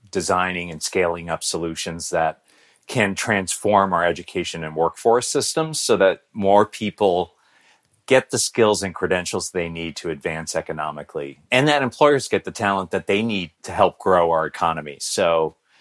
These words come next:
that's our mission. I am one of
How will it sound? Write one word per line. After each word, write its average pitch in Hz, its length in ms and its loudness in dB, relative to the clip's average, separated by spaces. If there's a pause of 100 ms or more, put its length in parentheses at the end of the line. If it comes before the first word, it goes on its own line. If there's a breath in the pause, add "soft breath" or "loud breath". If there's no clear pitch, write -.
(220 soft breath)
that's 117 280 4
our 113 160 6
mission. 104 680 0 (120)
I 98 140 4
am 101 300 0
one 98 320 4
of 87 640 0